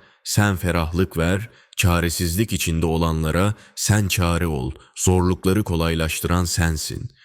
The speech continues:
Kalplerimize ümit ve sabır ihsan eyle. Ey merhametlilerin en merhametlisi olan Allah!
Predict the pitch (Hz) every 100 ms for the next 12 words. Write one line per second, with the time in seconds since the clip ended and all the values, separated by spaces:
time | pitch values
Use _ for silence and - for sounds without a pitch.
0 | - _ - 87 80 87 82 82 80 80
1 | 82 87 110 - - _ 85 87 - 80
2 | 85 - 78 71 - 76 76 67 - -
3 | - _ _ _ _ _ _ _ _ _
4 | _ _ _ _ _ - 127 131 107 98
5 | 92 87 87 - 87 87 90 85 - 101
6 | 92 85 80 78 82 - 78 - 80 78
7 | 80 64 69 73 65 87